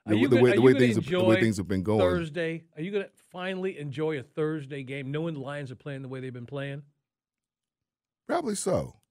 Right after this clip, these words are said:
Speaker 2: I actually, we'll, we'll, we'll look forward to it this time. Although I'm gonna be busy, I'm gonna be here with you till ten, and then I
Speaker 1: Right.
Speaker 2: got
Speaker 1: The game starts at noon.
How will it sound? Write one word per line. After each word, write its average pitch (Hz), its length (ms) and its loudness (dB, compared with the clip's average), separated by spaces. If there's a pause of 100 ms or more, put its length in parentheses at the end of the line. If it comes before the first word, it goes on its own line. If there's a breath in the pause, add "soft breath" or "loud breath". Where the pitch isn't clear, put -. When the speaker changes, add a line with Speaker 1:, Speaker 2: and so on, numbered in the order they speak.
(340)
Speaker 2:
I 180 140 -4
actually, 165 240 -2
we'll, 117 460 -8
we'll, 127 340 -4
we'll 123 160 0
look 139 220 0
forward 135 240 2
to 95 140 -2
it 80 80 -4
this 80 180 -8
time. 80 240 -10 (760)
Although 160 300 8
I'm 143 100 4
gonna 131 160 2
be 113 140 0
busy, 107 340 0
I'm 98 120 0
gonna 104 100 0
be 92 160 -4
here 110 140 0
with 95 160 -2
you 117 160 2
till 98 180 -4
ten, 107 340 0
and 92 120 -2
then 98 140 0
I 95 40 -2
Speaker 1:
Right. 92 100 -4
Speaker 2:
got 98 180 0 (140)
Speaker 1:
The 247 60 -18
game 208 220 -2
starts 156 260 -4
at 113 80 -12
noon. 120 320 -10